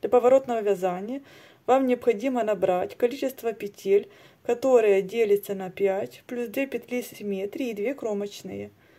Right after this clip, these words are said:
А теперь давайте приступим к вязанию. Для своего образца я набрала четырнадцать петель, буду вязать два раппорта. Кромочную снимаем, не провязывая. А теперь вяжем подготовительный ряд.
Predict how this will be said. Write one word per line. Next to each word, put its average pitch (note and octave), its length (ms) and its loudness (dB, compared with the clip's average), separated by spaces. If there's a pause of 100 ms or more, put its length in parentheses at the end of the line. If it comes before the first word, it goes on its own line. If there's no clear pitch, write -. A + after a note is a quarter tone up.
(180)
А G#3+ 80 -8
теперь A3 300 -2
давайте G#3 380 -2
приступим B3 460 -6
к - 60 -12
вязанию. G3+ 640 -6 (1300)
Для A3 80 -4
своего A#3+ 420 4
образца A3+ 460 2
я B3+ 60 4
набрала A3+ 340 2
четырнадцать A#3 600 -6
петель, G3+ 360 0
буду B3 240 -2
вязать A3 360 0
два G3 200 2
раппорта. F3 640 -6 (460)
Кромочную C#4 480 2
снимаем, G3+ 680 -4 (100)
не A#3 80 -8
провязывая. B3 880 -2 (2750)
А G#3 100 2
теперь A#3 400 0
вяжем A#3+ 460 2 (540)
подготовительный A#3 920 2
ряд. E3 360 -4